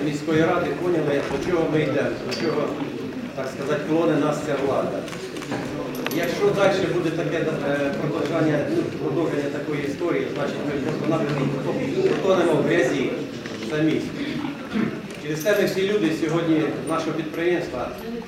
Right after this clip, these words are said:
вийшли сюди на сесію міської ради, щоб, е, сказати недовіру нашому міському голові,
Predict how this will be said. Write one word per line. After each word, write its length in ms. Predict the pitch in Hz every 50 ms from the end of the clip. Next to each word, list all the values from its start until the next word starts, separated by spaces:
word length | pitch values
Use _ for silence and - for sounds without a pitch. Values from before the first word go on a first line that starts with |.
| - -
вийшли 300 | 147 175 170 175 165 151 - -
сюди 200 | 151 147 170 165 156 - - - - 139 143
на 100 | 151 143
сесію 480 | - - 170 151 - 147 151 147 143 139
міської 360 | 143 143 - 151 151 143 151
ради, 260 | 165 165 - 123 123 117 - - - - - - - - - - -
щоб, 120 | 143 139 135 135 131 131 131
е, 40 | 131 131 - - - - - - - - - - - - - - - - 139 135 - - - - - -
сказати 400 | - 151 143 165 175 175 170 160
недовіру 520 | 156 156 156 160 160 156 175 151 - - -
нашому 340 | 135 139 131 - - 139 139
міському 380 | 143 135 - 156 151 151 147 135
голові, 380 | 143 151 165 165 - 110 107